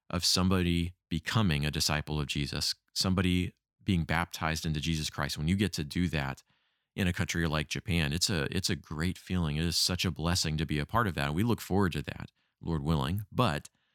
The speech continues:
that doesn't mean that there's not hard parts about it too. So,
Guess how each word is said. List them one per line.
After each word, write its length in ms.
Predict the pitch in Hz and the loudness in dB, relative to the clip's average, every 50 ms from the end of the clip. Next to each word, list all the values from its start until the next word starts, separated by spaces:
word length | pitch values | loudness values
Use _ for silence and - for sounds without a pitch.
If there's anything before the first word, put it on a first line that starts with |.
| _ _ _ _ _ _ _ _ _ _ _ _ _ - | _ _ _ _ _ _ _ _ _ _ _ _ _ -6
that 100 | - 87 | -2 0
doesn't 220 | 107 107 87 90 87 | 2 2 4 4 4
mean 140 | 87 85 | 4 4
that 100 | 82 80 | 4 2
there's 160 | 80 78 76 82 | 2 0 0 2
not 160 | 78 76 71 | 0 0 2
hard 180 | 78 76 71 | 0 0 0
parts 240 | - - 71 71 - | 0 -2 -4 -2 -4
about 220 | 69 67 69 67 65 | -4 -6 -6 -6 -6
it 80 | - | -10
too. 300 | - - 69 71 73 78 - | -8 -8 -8 -6 -8 -6 -4
So, 320 | - - 92 80 76 69 | -2 0 2 2 0 -2